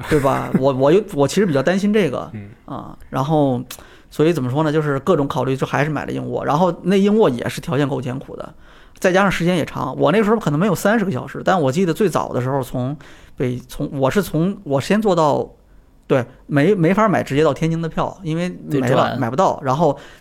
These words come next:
Speaker 1: 想办法买到了去北京的，然后我到北京再回家就觉得很，很方便了嘛。
Speaker 2: 嗯。
Speaker 3: 嗯。
Speaker 1: 然后当时是从包头到北京，然后可能得二十八还是二十六个小时，
Speaker 3: 嚯。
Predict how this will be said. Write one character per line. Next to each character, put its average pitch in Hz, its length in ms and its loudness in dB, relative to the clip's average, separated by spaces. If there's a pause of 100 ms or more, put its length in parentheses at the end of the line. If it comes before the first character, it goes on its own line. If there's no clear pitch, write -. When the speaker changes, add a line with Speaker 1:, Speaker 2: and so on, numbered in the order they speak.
(240)
Speaker 1:
想 135 200 0
办 180 120 4
法 156 100 2
买 147 160 2
到 151 140 2
了 151 60 0
去 - 140 -4
北 - 220 -4
京 135 180 -2
的， 127 200 -4
然 127 120 -4
后 139 60 0
我 131 80 -2
到 170 100 2
北 - 140 -2
京 139 140 0
再 160 100 0
回 143 160 -2
家 165 240 2
就 151 100 -6
觉 139 140 -4
得 147 60 -4
很， 117 140 -6
很 120 140 -8
方 135 220 -4
便 139 120 -2
了 110 60 -8
嘛。 98 200 -14
Speaker 2:
嗯。 131 420 -2
Speaker 3:
嗯。 - 20 -2
Speaker 1:
然 131 120 2
后 147 260 2 (480)
当 175 220 2
时 151 180 2
是 143 420 2 (380)
从 151 240 -2
包 170 220 4
头 143 200 2
到 147 300 2
北 - 260 -6
京， 127 280 -2
然 123 120 0
后 139 80 -4 (220)
可 143 100 -4
能 151 120 -2
得 - 80 0
二 175 260 2
十 147 260 -2
八 196 300 2
还 160 160 2
是 165 80 2
二 175 100 2
十 160 120 2
六 220 160 4
个 135 80 0
小 120 120 -6
时， - 240 -12 (140)
Speaker 3:
嚯。 - 180 -4